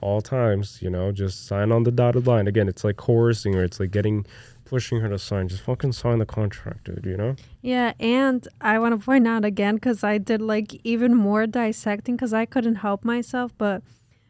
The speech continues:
Speaker 2: the line where it says, "These fancy things will never come in between, you're part of my entity here for infinity."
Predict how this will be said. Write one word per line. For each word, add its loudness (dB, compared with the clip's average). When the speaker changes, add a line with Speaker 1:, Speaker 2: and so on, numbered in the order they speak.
Speaker 2:
the 0
line 2
where 2
it 0
says, 0
"These 0
fancy 0
things 0
will 0
never 0
come 0
in 2
between, 0
you're 2
part -2
of -2
my 0
entity 0
here 2
for -2
infinity." 2